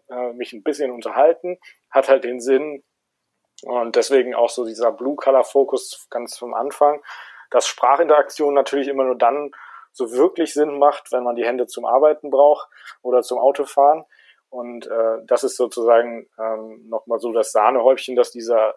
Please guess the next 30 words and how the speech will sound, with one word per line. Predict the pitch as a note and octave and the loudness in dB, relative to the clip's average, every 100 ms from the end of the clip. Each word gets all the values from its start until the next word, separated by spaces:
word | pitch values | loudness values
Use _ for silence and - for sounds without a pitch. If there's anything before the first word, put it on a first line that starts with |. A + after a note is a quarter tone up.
| A2+ | -8
äh, | G#2+ G#2+ | -10 -10
digitale | A#2 A#2 A2+ A#2 | -14 -2 0 0
Trainer | - A#2 A#2+ A#2+ | 0 0 2 2
eben | A#2 A2+ | -2 -8
nicht | G#2+ | -12
nur | A#2+ | -10
eine | A2+ | -6
Mobile-App | A#2 C3 B2 A#2+ A#2 | -2 2 2 2 -2
ist, | A#2 - | -8 -12
die | |
mir | A#2+ A2+ | -8 -8
visuell | A2 C3 C#3+ C3+ | -8 0 4 4
was | C3 B2+ | 4 0
zeigt, | - B2 A#2 | 0 0 0
sondern | A#2 A2+ A#2 | -4 -4 -6
ich | - | -10
mich | A2 - | -18 -6
damit | A2 A2 | -4 -2
auch | G#2 A2+ | 0 0
unterhalten | A2+ G#2+ G#2 A#2 - | -2 -6 -2 -4 -6
kann | A#2 G#2 G2+ G#2 | -10 -8 -8 -12
und, | G2+ G2 - _ _ _ - | -18 -20 -20 _ _ _ -14
ähm, | G#2 G#2 G#2 | -12 -12 -14
sozusagen | G#2 G#2+ - G#2+ A2 | -14 -14 0 0 2
on | A#2 A#2 A#2+ | 0 0 -4
the | G#2 | -4
job | A#2 A2+ - - _ _ _ | 2 2 0 -20 _ _ _
Fertigkeiten | - - A2+ A#2 - A2+ A2+ A2+ G#2 | -4 2 2 0 -2 2 2 0 -8
lerne. | G2+ G#2+ G#2 G2+ _ _ | -4 -4 -4 -12 _ _
Und | G#2+ G#2 G2+ - | -20 -18 -18 -20